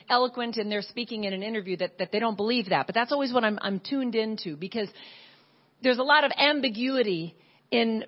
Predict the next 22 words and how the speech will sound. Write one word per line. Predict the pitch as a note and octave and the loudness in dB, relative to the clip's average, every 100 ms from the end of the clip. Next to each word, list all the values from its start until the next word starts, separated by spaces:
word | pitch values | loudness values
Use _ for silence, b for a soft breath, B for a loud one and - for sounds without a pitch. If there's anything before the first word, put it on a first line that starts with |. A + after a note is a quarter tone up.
| - | 2
in | G#3 G3+ | 2 4
where | A3+ | 2
somebody | A#3 A3+ G#3 G3 D#3 | 2 0 -2 -2 -4
stands. | - G3+ E3+ C#3+ D3+ - b b b b b - | -4 -2 -2 -6 -8 -14 b b b b b -2
And | G3+ F#3+ F#3 E3+ - _ _ _ _ _ | 0 2 0 -4 -10 _ _ _ _ _
in | B3+ C4 C4 | 4 6 4
this | E4+ G#3 | 2 4
day | C#4+ C#4 | 6 8
and | B3 B3 | 4 4
age | B3 B3+ A#3 F#3+ | 4 4 4 0
when | G3 G3+ G#3+ G#3 G#3+ | -4 0 2 2 4
everything | D4+ F4 E4 C#4+ B3 | 4 4 -2 -2 -4
is | G3+ | -4
being | A#3+ A3 | -2 0
redefined, | G#3 A3+ G3 G3+ F#3 E3 D#3 E3+ F3 B B | 2 2 2 0 0 -2 -2 -6 -10 B B
there's | A3+ G#3+ - | 0 0 4
psychological | D#4+ D#4+ D4+ C4 A#3+ B3 A3+ G#3 | 4 4 2 2 2 0 2 2
warfare | A3 A3+ A3+ G#3+ | 2 0 -2 0
on | F#3 F#3 | 0 0
every, | - A3+ A3+ A#3 A3 G3+ B B | -2 -2 -2 -2 -2 -6 B B
every | - B3 B3+ | 0 0 -2
side. | - G3 D3+ D3+ | -2 0 2 0